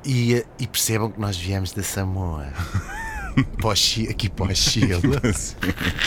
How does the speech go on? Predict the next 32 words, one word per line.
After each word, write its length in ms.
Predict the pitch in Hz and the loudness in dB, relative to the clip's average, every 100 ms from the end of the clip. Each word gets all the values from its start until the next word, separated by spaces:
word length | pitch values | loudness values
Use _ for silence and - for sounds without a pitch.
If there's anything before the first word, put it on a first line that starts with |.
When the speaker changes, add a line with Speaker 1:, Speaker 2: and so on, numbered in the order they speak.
| - - - - - - - - - - - - - - | 0 0 0 -2 -2 -4 -6 -6 -8 -8 -8 -6 -2 2
Speaker 2:
E 40 | 139 | 4
Speaker 1:
E 40 | |
Speaker 2:
depois 380 | - 185 226 220 - | 4 4 4 0 -2
Speaker 1:
sá! 440 | - 160 160 95 - 104 139 | 2 2 2 0 -2 0 4
<laughs> 320 | 120 143 110 | 4 4 4
Tal 240 | 143 147 156 | 4 4 4
e 80 | 98 | 4
qual. 340 | 117 110 98 101 | 2 2 2 2
Speaker 2:
Exatamente. 520 | 104 107 123 120 113 | 4 4 4 4 4
Speaker 1:
Tal 140 | 113 95 | 2 -2
e 40 | - - | -2 2
qual. 120 | 113 | 4
Speaker 2:
E 20 | |
olha, 160 | 107 101 | 4 4
cumpriu-se, 600 | 110 95 98 92 - - | 2 4 4 4 -2 -4
cumpriu-se 380 | 95 92 95 107 | -2 0 2 2
Speaker 1:
Cumpriu-se. 40 | |
Speaker 2:
esse 140 | 92 95 | 2 2
desenho. 260 | 101 90 - - - 101 | 2 2 -2 -8 -2 2
Mas, 500 | 120 104 120 - - - 101 92 90 | 4 4 2 -2 -6 2 4 6 6
hum, 160 | 87 | 4
na 80 | 92 | 4
verdade, 280 | 95 101 98 | 4 4 4
este 220 | - - | 2 0
osso 260 | 117 110 - | 2 2 2
de 60 | 85 | 2
galinha 420 | 98 98 95 87 | 4 4 4 4
só 160 | - 101 | 2 2
conta 300 | 107 92 85 | 2 2 0
metade 340 | 82 95 85 | 2 0 2
da 60 | 82 | -2
história, 500 | - 90 78 82 | -2 0 0 0